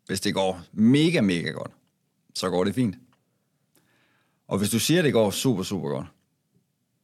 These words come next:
så kan det godt være, at det heller ikke kan gå bedre.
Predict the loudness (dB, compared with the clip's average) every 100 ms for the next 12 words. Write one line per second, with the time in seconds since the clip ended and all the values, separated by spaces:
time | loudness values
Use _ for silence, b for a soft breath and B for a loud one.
0 | _ _ _ _ _ _ _ _ _ -2
1 | 0 2 2 2 2 2 2 0 -2 -2
2 | -2 0 -2